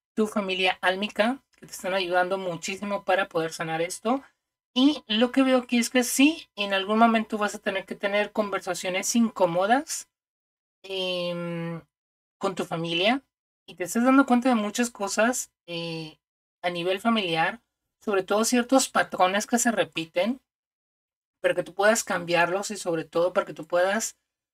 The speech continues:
encontrar la raíz de estas emociones, de estas situaciones a nivel familiar que te están afectando a ti y por lo tanto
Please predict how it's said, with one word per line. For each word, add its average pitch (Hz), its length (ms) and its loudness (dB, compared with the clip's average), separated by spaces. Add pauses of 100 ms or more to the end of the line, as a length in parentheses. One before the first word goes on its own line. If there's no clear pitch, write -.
(380)
encontrar 202 760 2
la 247 160 4
raíz 202 720 -2 (1500)
de 180 280 0 (140)
estas 233 460 -2
emociones, 190 880 -4
de 175 200 0
estas 208 340 -4
situaciones 190 840 -4
a 190 60 -4
nivel 170 500 -2
familiar 190 720 0 (320)
que 185 120 -8
te 180 100 -4
están 202 300 2
afectando 196 500 0
a 180 80 -4
ti 160 300 -12
y 165 80 -20
por 185 260 0
lo 233 140 -2
tanto 190 520 -2